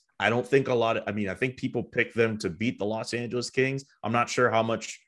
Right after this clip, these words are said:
they were willing to give them against the Calgary Flames. If he finds a way to bypass those expectations,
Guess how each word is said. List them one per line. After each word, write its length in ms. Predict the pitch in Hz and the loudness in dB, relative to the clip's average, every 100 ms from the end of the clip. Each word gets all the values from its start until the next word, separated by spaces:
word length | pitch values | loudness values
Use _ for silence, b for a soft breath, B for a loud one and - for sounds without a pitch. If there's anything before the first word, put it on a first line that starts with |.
| _ | _
they 100 | 101 | 2
were 140 | 104 | 4
willing 280 | 95 110 110 | 4 4 2
to 80 | 104 | -2
give 240 | 85 107 95 | -2 0 0
them 100 | 95 | -4
against 240 | 95 92 | -6 -6
the 60 | 87 | -4
Calgary 440 | 101 98 92 90 | 0 0 0 -4
Flames. 520 | - 92 82 76 - - | -4 -4 -4 -8 -14 -6
If 100 | - | 0
he 80 | 127 | 0
finds 340 | 135 127 120 | 0 -2 -2
a 60 | 107 | -2
way 220 | 113 113 | 0 -2
to 260 | 110 92 b b - | 0 -2 b b -2
bypass 500 | 104 123 - 123 - | 2 2 2 -2 0
those 240 | 110 120 | 0 0
expectations, 920 | 131 - 139 143 156 147 147 160 170 | -2 -4 -6 -2 0 0 0 -2 -2